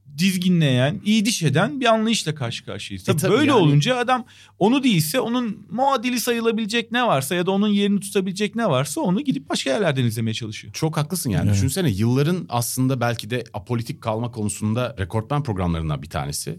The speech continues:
Speaker 2: Beyaz Show. Gelen
Speaker 1: Evet.
Speaker 2: bir telefon üzerine yayından kaldırıldı.
Speaker 1: <laughs> Evet.
Speaker 3: Evet.
Speaker 2: Yani şovun yapabileceği hiçbir şey olmayan bir konu üstelik bu.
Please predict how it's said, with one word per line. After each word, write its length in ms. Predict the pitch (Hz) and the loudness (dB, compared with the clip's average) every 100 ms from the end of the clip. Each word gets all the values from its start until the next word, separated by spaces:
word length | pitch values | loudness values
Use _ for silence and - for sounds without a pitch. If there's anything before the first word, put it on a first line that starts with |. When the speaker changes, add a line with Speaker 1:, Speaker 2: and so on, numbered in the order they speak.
| - 92 | -6 -2
Speaker 2:
Beyaz 240 | 104 131 | -2 -2
Show. 260 | - 90 76 - _ - _ _ - 78 | -4 -6 -8 -18 _ -20 _ _ -10 -2
Gelen 240 | 151 170 | 2 4
Speaker 1:
Evet. 100 | 190 | 4
Speaker 2:
bir 160 | 170 156 | 4 4
telefon 380 | 113 104 180 202 | 4 4 4 4
üzerine 320 | 98 87 98 | 4 2 2
yayından 340 | 117 98 110 | 2 4 2
kaldırıldı. 360 | 110 80 71 120 | 0 -2 -4 -2
Speaker 1:
<laughs> 140 | 139 127 | 0 0
Evet. 140 | 107 | 0
Speaker 3:
Evet. 340 | 117 113 107 98 | 0 0 0 0
Speaker 2:
Yani 180 | 101 | 0
şovun 440 | 98 - 113 170 180 | 0 0 0 2 2
yapabileceği 480 | 120 151 151 160 156 | 2 4 4 4 2
hiçbir 180 | - | 0
şey 140 | - 175 | 0 4
olmayan 400 | 175 127 95 87 | 6 6 4 2
bir 140 | 87 | -2
konu 260 | - 85 78 | -2 -4 -2
üstelik 400 | - 82 73 | -4 -6 -6
bu. 60 | - | -10